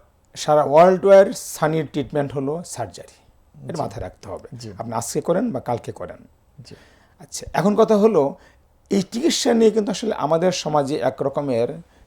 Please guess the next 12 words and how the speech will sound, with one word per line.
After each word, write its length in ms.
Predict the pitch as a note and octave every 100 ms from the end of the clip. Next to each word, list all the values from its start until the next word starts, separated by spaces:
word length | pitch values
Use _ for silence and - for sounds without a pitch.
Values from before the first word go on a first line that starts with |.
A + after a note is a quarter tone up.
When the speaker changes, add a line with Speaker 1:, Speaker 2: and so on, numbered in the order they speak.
| _ _
Speaker 1:
কিছু 440 | F#3 C#3 - F3 E3
কুসংস্কার 760 | E3 D3 - D#3+ - - E3
বলেন, 420 | D#3+ F3 F3+ A#2 F#2 _ - _ _
কিছুটা, 840 | - C#3 - - D#3 D3+ C#3+ C#3+ - _ _ -
এ, 160 | D3+ C3
মেল 320 | C3+ D#3 C#3+ -
চিকিৎসার 840 | E3 F#3 - - F#3 E3+ E3+ D#3+
কিছু 760 | - D#3+ - - D#3 D#3 D#3 -
আয়োজন 380 | D3 D3+ D3 C#3
এই 100 | C#3
সমাজে 300 | - C3+ B2
আছে। 340 | G2+ - -